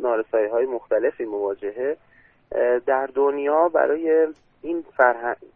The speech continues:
اصلاح فرهنگی برنامه ریزی می‌کنن و عنوان تربیت اقتصادی یا تعلیم و تربیت اقتصادی رو روی این، اه، فضای فرهنگ سازی می‌ذارن، اه، تا بتونن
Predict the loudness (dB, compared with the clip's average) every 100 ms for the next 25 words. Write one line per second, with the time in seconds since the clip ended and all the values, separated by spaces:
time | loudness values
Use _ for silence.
0 | -6 -6 -6 2 6 6 2 -2 0 0
1 | -2 -8 -10 -6 0 0 0 -4 -6 -8
2 | -8 -8 -6 -4 -4 -6 -10 _ _ _
3 | _ _ -4 2 4 2 0 -2 0 0
4 | 0 0 0 0 0 -2 0 -4 -2 -6
5 | -2 2 2 0 0 0 0 -2 -2 -8
6 | -6 -6 -4 -6 -6 -10 -10 -6 -4 -4
7 | -4 -2 -2 -4 -6 -6 -8 -12 _ _
8 | _ _ -10 -4 -2 0 0 -2 -4 2
9 | 2 4 2 2 -2 -2 -6 -8 -6 -6
10 | -8 -10 -12 -14 -16 _ _ _ _ _
11 | _ _ _ -4 0 0 -2 0 2 2
12 | 0 0 0 -2